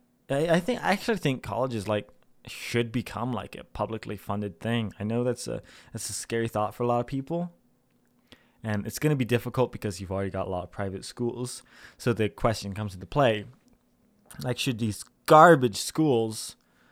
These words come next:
um, like the Christian school, like, um, Bob Jones University, that frickin' racist garbage school, uh, should it become a, uh, a publicly funded university? Should it get public funding in order for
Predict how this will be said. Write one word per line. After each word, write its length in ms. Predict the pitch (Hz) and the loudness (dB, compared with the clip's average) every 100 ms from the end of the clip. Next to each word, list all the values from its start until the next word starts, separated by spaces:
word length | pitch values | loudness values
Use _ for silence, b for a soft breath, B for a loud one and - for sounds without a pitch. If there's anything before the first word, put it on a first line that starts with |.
| b b - | b b -6
um, 300 | 107 98 98 | -4 -4 -6
like 380 | - 104 101 - | -2 0 0 -2
the 80 | 101 | -8
Christian 400 | - 180 165 110 | 0 0 0 -4
school, 240 | - 110 | -4 -4
like, 200 | 110 110 | -2 -2
um, 380 | 110 101 98 98 _ _ - | -2 -2 -4 -8 _ _ -12
Bob 280 | 107 117 117 | -2 0 2
Jones 180 | 117 113 | 2 2
University, 680 | 107 104 139 151 101 113 123 - _ _ _ _ _ _ _ - - | 0 0 2 0 0 -4 -4 -10 _ _ _ _ _ _ _ -18 0
that 220 | 117 127 | 4 4
frickin' 460 | - 117 107 101 92 B B B | 0 -6 -4 -6 -6 B B B
racist 600 | - 110 104 104 98 - | -4 -4 -4 -6 -8 -4
garbage 360 | - 107 104 98 | 0 0 -2 -6
school, 480 | - - 113 127 - B B B | -8 -2 0 0 -4 B B B
uh, 160 | 107 107 | 0 0
should 280 | - 127 113 | 2 2 2
it 140 | 117 | 0
become 540 | 123 - 123 120 131 139 | -2 0 2 2 2 -2
a, 240 | 120 117 | -2 0
uh, 260 | 117 120 127 - _ _ _ _ _ _ B B B B B B - | 2 2 0 -6 _ _ _ _ _ _ B B B B B B -2
a 120 | 117 | 0
publicly 440 | - 131 123 120 123 | 2 0 0 -2 -2
funded 460 | - 127 127 120 | 2 4 4 2
university? 580 | 120 120 117 123 165 202 _ _ b b b b | 0 2 2 0 -2 -2 _ _ b b b b
Should 260 | - 120 | -2 -2
it 180 | 113 127 | 0 -2
get 140 | 131 110 | -2 -2
public 320 | 123 117 - | -2 -2 -4
funding 480 | - 117 127 139 151 | 0 0 2 -2 -4
in 160 | 113 101 | -4 -4
order 280 | 104 104 | -2 -4
for 380 | 104 - 104 98 | -6 -6 -6 -6